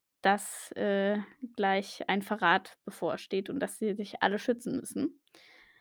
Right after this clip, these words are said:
der hinterlassen wurde von der Frau des, äh, ehemaligen Besetzers dieses Hauses.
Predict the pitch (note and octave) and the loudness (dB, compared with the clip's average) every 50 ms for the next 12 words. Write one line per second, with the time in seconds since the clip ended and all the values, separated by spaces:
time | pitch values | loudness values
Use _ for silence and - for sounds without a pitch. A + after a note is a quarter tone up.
0 | _ _ _ _ _ _ _ _ _ _ _ _ _ _ _ _ _ _ _ _ | _ _ _ _ _ _ _ _ _ _ _ _ _ _ _ _ _ _ _ _
1 | _ _ _ _ _ _ _ _ _ _ _ _ - A3 G#3 A3 A3+ B3+ C4 C#4+ | _ _ _ _ _ _ _ _ _ _ _ _ 6 6 8 8 8 8 6 6
2 | C#4 D#4+ E4 E4 B3+ G#3 F#3 F#2 A2+ - G3 B3 C#4+ D4 - - - - - - | 6 6 6 6 4 2 2 0 0 0 2 2 2 2 -2 -6 -14 -14 -2 2
3 | A3+ G#3 G#3+ A3 A#3 A#3+ B3 A#3+ A#3 A#3 A3 G#3+ G#3+ A3 A3+ A#3+ B3+ C4 C#4 - | 4 4 6 6 4 4 4 2 2 2 4 4 4 4 2 2 0 -2 -4 -8
4 | - - - - G#3+ G#3 G3+ G#3 A#3 B3+ C#4 C#4+ C#4 - B3 A3+ A#3 A#3 - - | -12 -12 -6 0 4 4 6 6 4 4 2 0 0 2 2 2 2 0 -2 -8
5 | - - - - - - G#3 A3 A3 A3 A3 A3 A3 A3+ - - _ _ _ _ | -14 -14 -12 -10 -6 -2 -2 0 0 0 -2 -2 -2 -4 -6 -10 _ _ _ _
6 | _ _ _ _ _ _ _ - B3 A#3+ A3+ A3 G#3 G#3 G#3 G#3 G#3+ G#3+ G#3+ G#3 | _ _ _ _ _ _ _ 2 4 4 6 6 4 4 2 2 2 2 2 2
7 | G#3+ G3+ G3+ - - - - - - - - _ _ _ _ _ _ _ _ _ | 2 2 0 0 -6 -8 -8 -10 -14 -20 -20 _ _ _ _ _ _ _ _ _
8 | _ _ _ _ - G#3+ G3 G3+ F#3 - - - - - A3+ - - - - | _ _ _ _ -4 -2 -2 0 -2 -4 -2 -2 -2 -2 -4 -8 -12 -14 -18